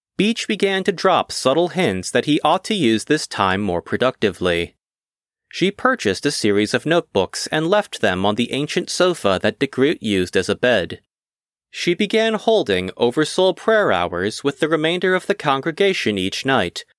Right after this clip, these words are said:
hoping that DeGroot would be convinced to take over.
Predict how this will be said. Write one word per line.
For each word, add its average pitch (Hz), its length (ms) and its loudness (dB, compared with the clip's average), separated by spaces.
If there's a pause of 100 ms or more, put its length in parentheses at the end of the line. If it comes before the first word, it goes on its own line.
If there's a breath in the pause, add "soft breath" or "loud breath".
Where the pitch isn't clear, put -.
(280)
hoping 196 340 0
that 208 180 0
DeGroot 208 420 0
would 110 140 0
be 117 80 0
convinced 127 540 -4
to - 80 -6
take 101 340 -2
over. 113 460 2